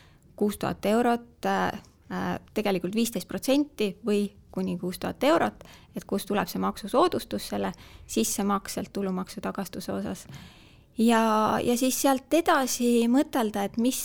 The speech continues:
äh, et mis on võib-olla see investeerimise suund, mis võiks seda, sellele inimesele sobida. Ja just, äh, läbi selle, et mis on need riskid, äh, mida see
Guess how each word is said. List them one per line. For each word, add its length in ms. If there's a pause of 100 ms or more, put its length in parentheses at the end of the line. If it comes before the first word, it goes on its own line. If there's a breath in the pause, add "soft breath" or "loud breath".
(300)
äh, 240 (1200 loud breath)
et 140
mis 240
on 80
võib-olla 320
see 160
investeerimise 680
suund, 340
mis 160
võiks 320
seda, 320
sellele 320
inimesele 480
sobida. 480 (480 loud breath)
Ja 80
just, 540
äh, 220
läbi 280
selle, 560
et 240
mis 320
on 160
need 260
riskid, 600 (640 soft breath)
äh, 600 (100)
mida 440
see 160